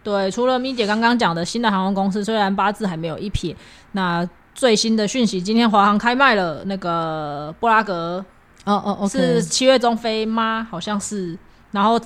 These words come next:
Speaker 1: 起始票价也才三万二，
Speaker 2: 嗯。
Speaker 1: 想想东京都要卖到
Speaker 2: 起，起。
Speaker 1: 起，对，对，
Speaker 2: 嘿。
Speaker 1: 起，但最低舱。
Speaker 2: 但是人家飞很久。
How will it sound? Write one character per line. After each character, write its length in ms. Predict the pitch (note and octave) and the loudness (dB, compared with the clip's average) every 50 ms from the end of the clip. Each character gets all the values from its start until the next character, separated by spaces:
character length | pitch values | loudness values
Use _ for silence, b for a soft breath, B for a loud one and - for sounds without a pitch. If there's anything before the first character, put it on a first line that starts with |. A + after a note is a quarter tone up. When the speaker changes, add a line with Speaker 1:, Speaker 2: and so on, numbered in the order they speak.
| - - - | -8 -12 -8
Speaker 1:
起 240 | - - A#3 A#3+ A#3 | -6 -4 -4 -4 -2
始 160 | - A3 G3+ | -2 -2 0
票 200 | - A#3 A3+ A3+ | 0 2 2 2
价 220 | A3+ A#3 G#3+ G3+ | 2 2 2 2
也 140 | F#3 F3 D#3+ | 2 0 -4
才 160 | D#3+ F3 E3 | -4 -6 -6
三 180 | E3 - F#3+ G#3+ | -4 -2 0 2
万 140 | A#3 A#3 B3 | 2 4 4
二， 260 | C#4 C4 A#3 F#3 F#3+ - - - | 4 4 2 2 -2 -6 -6 -4
Speaker 2:
嗯。 100 | F#3+ F3 | -2 -2
Speaker 1:
想 160 | E3 G3 G#3 | 0 0 0
想 220 | G3+ G3+ F#3 F3+ | 2 2 2 2
东 160 | F#3+ G3+ G#3+ | 2 2 2
京 140 | G3 G#3+ G#3+ | 2 4 4
都 80 | G#3+ G#3+ | 4 4
要 80 | G#3+ | 4
卖 120 | A3 A3+ A3 G#3+ | 4 4 4 4
到 120 | A3 G#3+ | 4 4
Speaker 2:
起， 220 | A3 F#3+ E3 D#3 - - | 4 2 0 -4 -8 -14
起。 320 | - - - - F3+ D#3+ D#3 - | -14 -12 -10 -8 -8 -8 -8 -8
Speaker 1:
起， 320 | - - - - G#3 G3 F3+ F3 | -4 -2 -2 -2 -2 -2 -4 0
对， 120 | - A3+ A3 | 2 4 4
对， 80 | A3 | 4
Speaker 2:
嘿。 60 | G#3+ - | 4 2
Speaker 1:
起， 280 | - - - F#3+ F3 - | 0 -2 -2 -2 -2 2
但 200 | B3 C#4 C4+ B3+ | 2 4 6 8
最 140 | C#4 C4+ | 8 8
低 60 | C#4+ C4 | 8 6
舱。 20 | |
Speaker 2:
但 100 | A#3+ A#3 | 6 4
是 80 | A#3 B3+ | 6 6
人 120 | B3+ - | 6 6
家 80 | A3+ A3+ | 8 8
飞 140 | A3+ A#3+ | 8 8
很 240 | C4 A3 G3+ G3 G3+ | 6 4 2 2 0
久。 260 | - - G3 E3 D3 | 2 2 2 2 0